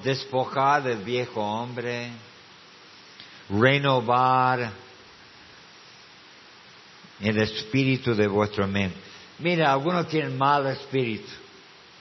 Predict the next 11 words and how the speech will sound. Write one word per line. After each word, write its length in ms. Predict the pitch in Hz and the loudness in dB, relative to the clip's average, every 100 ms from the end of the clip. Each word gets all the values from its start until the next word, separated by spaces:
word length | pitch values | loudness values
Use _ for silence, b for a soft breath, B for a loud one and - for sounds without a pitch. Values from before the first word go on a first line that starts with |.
| - B B B B B - - 190 | -20 B B B B B -20 -6 2
No 240 | 202 196 | 4 4
tengo 320 | 185 190 190 | 4 2 2
mala 380 | 175 175 175 165 | 2 4 4 2
gana, 720 | 139 170 175 180 170 160 151 | 2 0 2 2 2 0 -2
no. 180 | 160 175 - 139 - - - - - - - - | -2 -4 -8 -20 -20 -20 -20 -20 -20 -20 -20 -18
Y 120 | 131 | -16
tiene, 400 | 110 165 170 147 123 - - 143 | -10 -10 -8 -10 -12 -20 -20 -14
mira, 280 | 151 170 151 | -8 -4 -4
porque 360 | - - - 143 | -6 -16 -16 -18
usted 300 | - 175 165 | -16 -16 -14
no, 180 | 160 | -16